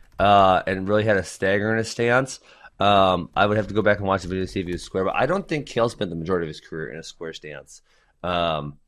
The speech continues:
now, I could potentially be wrong, but I don't believe so. But that's a couple guys out of, uh, right, so we're talking a couple guys, maybe even if he did, with a square stance and the high majority with a lead leg. So, no, I think lead leg is better. I think there is maybe a time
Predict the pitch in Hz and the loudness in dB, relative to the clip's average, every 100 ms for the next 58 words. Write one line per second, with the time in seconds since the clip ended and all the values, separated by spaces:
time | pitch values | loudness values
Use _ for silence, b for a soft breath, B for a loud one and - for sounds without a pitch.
0 | _ _ _ _ _ - 98 92 - 87 | _ _ _ _ _ -8 -2 -2 -2 -6
1 | - - 120 104 - - - 101 92 85 | -8 -2 -2 -2 -10 -12 -8 -8 -10 -8
2 | 85 71 - - 87 82 78 - 80 98 | -6 -8 -8 -8 -8 -8 -10 -8 -6 -4
3 | 95 b b b 120 143 170 - 127 127 | -6 b b b 0 0 -2 -2 0 0
4 | 101 95 95 90 - 85 87 85 78 - | 0 0 0 -2 -6 -4 -4 -4 -8 -14
5 | - 60 78 73 62 90 90 - 90 - | -14 -8 -6 -6 -6 -8 -8 -10 -8 -6
6 | 87 87 76 - 95 90 85 82 82 80 | -6 -8 -16 -12 -12 -8 -6 -6 -8 -14
7 | 78 78 82 82 80 69 80 78 - _ | -14 -16 -18 -18 -18 -12 -10 -10 -14 _
8 | _ - 95 - - 151 156 156 147 143 | _ -10 -8 -8 -6 -4 -2 -2 -2 -2
9 | 104 98 104 98 85 92 90 90 87 82 | -6 -4 -2 -2 -4 -4 -4 -4 -6 -8
10 | - 78 82 76 69 69 - 80 76 73 | -10 -8 -8 -8 -10 -10 -14 -12 -10 -10
11 | 73 82 73 80 78 78 76 - 120 131 | -12 -16 -14 -14 -10 -10 -10 -4 0 2
12 | 131 b b b 101 107 127 104 - 95 | 0 b b b -8 -4 -4 -4 -6 -6
13 | 101 87 92 87 87 82 - 90 90 90 | -6 -6 -6 -6 -4 -8 -8 -6 -4 -6
14 | 87 | -10